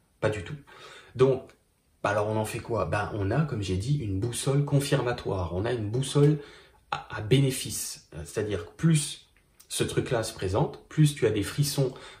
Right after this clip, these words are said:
par rapport à quelque chose qui vient d'être dit, à quelque chose qui vient d'être pensé, à quelque chose qui vient d'être effectué, qui vient d'être fait, qui vient d'être, euh, mis en mouvement,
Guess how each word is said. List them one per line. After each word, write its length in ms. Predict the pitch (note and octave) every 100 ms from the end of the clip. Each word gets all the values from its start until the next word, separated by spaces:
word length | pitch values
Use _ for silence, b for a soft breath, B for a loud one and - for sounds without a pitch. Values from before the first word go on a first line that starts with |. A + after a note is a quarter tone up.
| -
par 120 | G2+
rapport 460 | G2+ - A#2+ G#2+ -
à 60 |
quelque 180 | G2 G#2+
chose 200 | B2 A2
qui 120 | -
vient 200 | G2+ A2+
d'être 280 | G#2+ F#2+ A#2+
dit, 380 | A2 A#2 B2 B B B
à 120 | F#2+
quelque 200 | A2+ A2
chose 240 | - B2+
qui 140 | - G#2+
vient 220 | G#2+ A#2
d'être 280 | G2+ - G2+
pensé, 680 | - B2+ C3+ - C#3 B2+ B B B
à 80 | G#2
quelque 240 | B2+ A#2+
chose 260 | - C#3+ -
qui 120 | A#2+
vient 200 | G#2+ A2
d'être 460 | G2+ - - F#2+ -
effectué, 760 | C#3+ - C#3+ - - C3+ B2+ B B B
qui 140 | - G#2
vient 180 | G#2+
d'être 300 | F#2+ F#2 -
fait, 440 | F#2+ - D3 C#3 B B B -
qui 120 | G2+
vient 200 | G2+ G2
d'être, 320 | F#2 F#2 F#2+
euh, 280 | F2 E2+ - _ _ _ _ _ _ -
mis 260 | C3 B2 A2
en 60 |
mouvement, 520 | F#2+ G#2 G#2 G#2+ D3